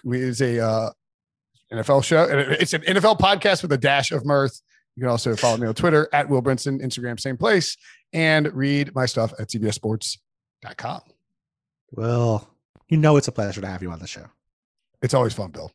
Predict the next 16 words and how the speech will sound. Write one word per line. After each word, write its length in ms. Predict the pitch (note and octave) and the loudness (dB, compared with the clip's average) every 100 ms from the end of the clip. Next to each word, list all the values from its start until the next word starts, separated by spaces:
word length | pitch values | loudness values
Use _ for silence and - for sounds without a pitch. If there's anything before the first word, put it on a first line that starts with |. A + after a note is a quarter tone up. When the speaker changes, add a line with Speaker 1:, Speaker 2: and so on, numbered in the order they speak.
| _ _ | _ _
Speaker 1:
It, 120 | D#3 B2+ | -2 0
it, 160 | C#3+ | 0
it 160 | D#3+ C#3 | 0 2
is 300 | D#3 C3 A2 | 2 2 0
legitimately 360 | C#3 D#3+ D3 | 0 2 2
always 200 | C3 A2+ | 0 -2
fun. 180 | - G#2+ | -6 -8
I'm 80 | G2+ | -8
glad 240 | G#2 A#2+ | -4 -4
that 140 | A#2 A2 | -4 -6
we 340 | A#2+ A2 G#2 _ _ _ - | -6 -6 -8 _ _ _ -10
got 100 | A#2 | -10
to 60 | B2 | -8
reminisce 420 | B2 A#2+ A#2 - | -8 -6 -6 -6
about 220 | G2+ G#2 | -4 -2
our 280 | G2+ G2+ | -2 -4